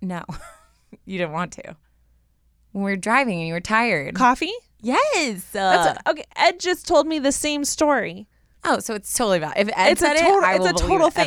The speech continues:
Speaker 2: Okay,
Speaker 1: everything.
Speaker 2: guys, if you have not tried this yet, first of all, I'm not a big, like, I don't like taking naps in the middle of the day. Um, I, I can, one, I can't time it right.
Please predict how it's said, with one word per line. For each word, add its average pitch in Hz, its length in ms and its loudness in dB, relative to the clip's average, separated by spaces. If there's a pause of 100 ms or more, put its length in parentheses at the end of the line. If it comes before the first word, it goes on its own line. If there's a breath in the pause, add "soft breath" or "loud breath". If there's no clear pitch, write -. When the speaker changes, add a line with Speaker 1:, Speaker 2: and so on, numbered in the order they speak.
Speaker 2:
Okay, - 40 2
Speaker 1:
everything. 254 280 0
Speaker 2:
guys, 185 280 0
if 247 120 -6
you 262 100 -2
have 269 140 0
not 269 180 2
tried 214 240 2
this 190 200 0
yet, 196 280 -2
first 403 260 2
of 214 80 -8
all, 185 160 4
I'm 254 180 -4
not 277 180 2
a 285 40 -2
big, 214 300 0
like, 180 340 -2 (220 loud breath)
I 220 80 4
don't 247 200 0
like 165 200 0
taking 240 320 -4
naps 233 240 0
in 240 60 -8
the 247 40 -6
middle 247 200 0
of 247 40 -2
the 240 60 -4
day. 233 280 0 (340 loud breath)
Um, 196 280 0
I, 202 280 0
I 196 80 -2
can, 208 260 -6
one, 294 220 2
I - 120 -2
can't - 280 -6
time 170 200 -4
it 156 80 -8
right. 160 240 -10